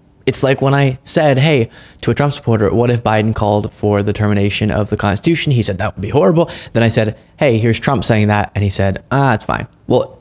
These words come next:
initially he said, "Nah, Trump never said that." Then he acknowledged, if he did, then it would be fine. How do you deal with that? How do you pull somebody out of that? Now, by the way, I'm going on a holiday break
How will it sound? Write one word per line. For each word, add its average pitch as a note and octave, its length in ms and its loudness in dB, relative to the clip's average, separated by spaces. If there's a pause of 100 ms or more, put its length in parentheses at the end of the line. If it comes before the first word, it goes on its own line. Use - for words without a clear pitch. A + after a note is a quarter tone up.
(140)
initially D3+ 440 2
he A#2+ 80 2
said, A2 340 0 (300)
"Nah, A#2 240 2
Trump A2 240 -4
never G2+ 160 0
said G2 220 0
that." G2 260 -2
Then G#2 220 0
he G2+ 80 2
acknowledged, G2 480 -2 (200)
if - 140 0
he G#2 80 0
did, A2 420 2 (180)
then G#2 200 0
it G2 40 2
would F#2 100 -2
be G2 80 -2
fine. - 320 -6 (1700)
How G3 240 0
do G#3 80 2
you G3 180 0
deal A#3+ 220 0
with F#3+ 140 0
that? - 320 -2 (280)
How F3+ 140 0
do G3 80 4
you F#3 80 2
pull F#3 180 0
somebody D#3+ 340 2
out E3 160 2
of B2 60 -2
that? - 220 -6 (1300)
Now, C#3 80 2
by C3 120 2
the B2 80 2
way, A2 220 2 (440)
I'm B2 100 2
going C3 220 4
on A#2 180 4
a - 80 2
holiday A2+ 380 2
break G#2+ 440 -2